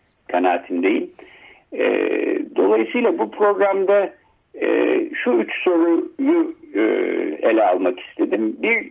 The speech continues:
subliminal ne demektir? Subliminal mesaj, e, ne anlama gelir?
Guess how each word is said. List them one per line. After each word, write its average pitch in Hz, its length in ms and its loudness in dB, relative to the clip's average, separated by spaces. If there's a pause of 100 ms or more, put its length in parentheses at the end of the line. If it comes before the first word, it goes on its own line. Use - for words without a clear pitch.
subliminal 185 760 0
ne 190 180 2
demektir? - 760 -4
Subliminal 143 600 0
mesaj, 135 500 0 (400)
e, - 180 -2 (380)
ne - 100 0
anlama 95 420 0
gelir? - 440 -6